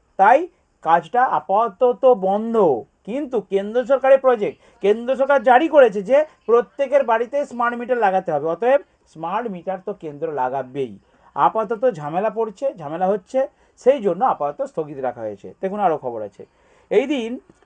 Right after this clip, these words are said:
পূর্ব ভারতের সমস্ত রাজ্যগুলিকে কেন্দ্রীয় বিদ্যুৎ মন্ত্রী মনোহর লাল খট্টর নির্দেশ জানিয়েছেন যে সমস্ত সরকারি দপ্তর ও আবাসনে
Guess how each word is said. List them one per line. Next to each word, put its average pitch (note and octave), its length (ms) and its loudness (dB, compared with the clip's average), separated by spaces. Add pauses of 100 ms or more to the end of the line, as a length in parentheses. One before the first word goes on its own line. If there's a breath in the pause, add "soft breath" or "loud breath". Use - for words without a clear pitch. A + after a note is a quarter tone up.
(140)
পূর্ব B3+ 300 -2
ভারতের C4+ 400 0
সমস্ত A3+ 380 -6
রাজ্যগুলিকে G#3+ 560 -4
কেন্দ্রীয় G3+ 460 -2
বিদ্যুৎ F3 340 -10
মন্ত্রী A3 380 -10
মনোহর A3 420 -4
লাল A3 220 -2
খট্টর B3 420 0
নির্দেশ G#3 340 -4
জানিয়েছেন F3 500 -6
যে C#3 280 -8 (460 soft breath)
সমস্ত B3+ 320 -2
সরকারি G#3 400 -2
দপ্তর F3+ 400 -4
ও F3+ 120 -2
আবাসনে D#3+ 600 -4